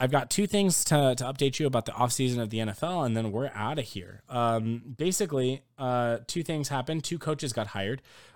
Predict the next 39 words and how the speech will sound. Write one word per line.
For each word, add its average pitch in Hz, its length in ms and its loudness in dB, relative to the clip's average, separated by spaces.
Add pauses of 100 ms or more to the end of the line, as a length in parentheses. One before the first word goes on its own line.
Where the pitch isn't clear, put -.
Urban 185 240 6
Meyer 165 320 4
did, 156 320 2
in 170 80 2
fact, 147 280 -2
go 131 100 4
to 131 80 0
the 113 80 0
Jaguars. 117 640 0
I 113 80 -2
wouldn't 139 260 4
be 175 80 -2
surprised 139 540 0
if 110 60 -6
he 113 80 -4
chose 117 240 0
Justin 107 400 0
Fields 135 280 -2
first 139 280 -4
overall, 127 400 0
but 147 340 0 (400)
I 135 120 0
still 139 220 4
think 123 220 0
the 107 140 2
overwhelming 95 560 0
choice 95 300 -2
here 87 180 -4
is 87 100 -6
gonna 92 160 -2
be 90 140 -6
Trevor 90 320 -6
Lawrence 120 360 -4
first 117 300 -6
overall. 110 500 -2 (380)
And 113 140 0
then, 143 480 2 (1500)
and 123 160 2
then, 135 460 2